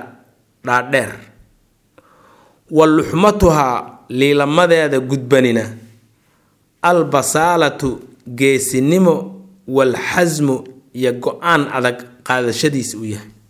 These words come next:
Marka, liilamadu maxay yihiin? Liilanada waxaa laga wadaa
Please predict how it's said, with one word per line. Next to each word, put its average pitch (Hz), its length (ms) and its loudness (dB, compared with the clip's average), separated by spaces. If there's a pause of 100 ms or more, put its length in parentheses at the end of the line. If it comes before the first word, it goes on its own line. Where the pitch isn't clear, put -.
(800)
Marka, 156 220 -4
liilamadu 151 500 2
maxay 131 260 -2
yihiin? 107 260 -4 (1700)
Liilanada 156 460 4
waxaa 151 220 0
laga 160 160 2
wadaa 131 320 0